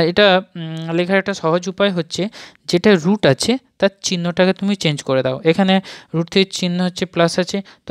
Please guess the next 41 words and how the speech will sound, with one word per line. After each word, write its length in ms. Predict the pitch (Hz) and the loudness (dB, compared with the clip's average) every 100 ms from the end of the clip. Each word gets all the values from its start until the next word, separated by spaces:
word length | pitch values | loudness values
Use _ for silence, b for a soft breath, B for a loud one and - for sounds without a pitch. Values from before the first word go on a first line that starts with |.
| 185 | 0
আমরা 140 | 185 | 0
মাইনাস 420 | 170 147 147 151 143 | 2 2 2 -2 -4
দিয়ে 160 | 139 | -8
লিখব, 260 | 127 127 - 143 _ | -8 -10 -14 -20 _
তাহলে 160 | 165 165 | -4 -2
এটাই 200 | 160 190 | 2 2
হচ্ছে 260 | 170 - 156 | 2 -2 2
তার 140 | 214 262 B B | 2 2 B B
অনুবন্ধী 400 | 156 156 151 143 | -6 -4 -4 -4
করণী। 380 | 139 127 131 139 | -4 -6 -6 -2
তাহলে 240 | 180 185 185 | 2 4 2
কি, 80 | - _ b b b - | -4 _ b b b -8
কীভাবে 360 | 208 190 185 | 0 2 2
তাহলে 260 | 190 190 190 180 | 4 4 4 0
বুঝবো? 260 | 185 180 185 175 | -4 -4 -6 -2
তাহলে 200 | 185 180 180 | 2 2 2
আমাদের 180 | 180 180 | 0 -2
এটা 120 | 180 | -2
চেক 200 | 175 190 | -4 -8
করে 200 | - 180 | -6 -4
নিতে 240 | 180 175 180 | -4 -2 0
হবে 180 | 175 175 | 2 2
একবার। 200 | 165 170 170 _ _ _ _ _ _ _ _ _ - | 2 -4 -6 _ _ _ _ _ _ _ _ _ -4
তাহলে 180 | - 175 | 2 4
আমরা 220 | 170 170 170 | 4 4 2
একবার 200 | 160 165 151 | 2 0 0
যোগ 100 | 180 | -4
করে 200 | 170 180 | 0 -2
নিই, 140 | 170 170 B B B | -2 -8 B B B
অর্থাৎ 220 | 151 175 151 160 | -6 -4 -4 -6
রুট 160 | 165 - | -8 -8
থ্রি 120 | - 170 | -6 -4
প্লাস 200 | 175 180 180 | 2 2 2
টু 140 | 220 208 151 B B | 0 0 0 B B
আর 100 | 151 151 | -2 -2
টু 80 | 170 | -2
মাইনাস 400 | 165 156 151 156 147 | 0 0 0 -4 -4
রুট 140 | 156 151 | -8 -8
থ্রি, 140 | - 156 - _ | -12 -14 -14 _
তাহলে 200 | 170 165 | 0 0
যোগ 220 | 156 170 | 0 -4